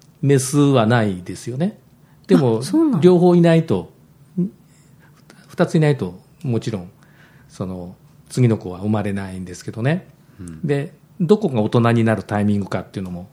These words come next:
Speaker 1: あったりね。あれ、口がしっかりついていて、手足はないですが、
Speaker 2: うん。
Speaker 1: 口もあって、土毎日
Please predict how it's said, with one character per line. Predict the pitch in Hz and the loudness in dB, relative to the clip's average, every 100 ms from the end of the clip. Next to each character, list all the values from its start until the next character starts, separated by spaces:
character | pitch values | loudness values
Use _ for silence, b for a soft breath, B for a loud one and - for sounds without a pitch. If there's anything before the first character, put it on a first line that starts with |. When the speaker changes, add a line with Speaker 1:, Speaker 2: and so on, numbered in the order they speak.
| - | -18
Speaker 1:
あ | - | -14
っ | 98 | -14
た | - | -14
り | 101 | -14
ね。 | 110 127 | -12 -8
あ | 143 | -4
れ、 | 143 B B B B _ | -4 B B B B _
口 | - 127 170 | -12 -4 2
が | 151 | 2
し | 135 | 0
っ | - | -2
か | - | 0
り | 113 | 0
つ | 95 - | -2 -4
い | 104 | -6
て | - | -6
い | 90 | -12
て、 | - 98 | -8 -2
手 | - 214 | 4 6
足 | 180 127 113 | 6 2 -2
は | 90 | -2
な | 98 107 | -2 0
い | |
で | 110 | 0
す | 98 - | 0 -2
が、 | 107 - - - | 2 2 0 -2
Speaker 2:
う | |
ん。 | 240 226 214 208 202 202 _ | 0 0 0 -4 -8 -12 _
Speaker 1:
口 | - - 147 | -20 -2 2
も | 143 | 4
あ | 147 | 2
っ | 127 | -2
て、 | - 92 90 _ - | -8 -8 -10 _ -18
土 | - 139 | -4 0
毎 | 117 95 | 2 2
日 | 104 - 98 | -2 -4 -10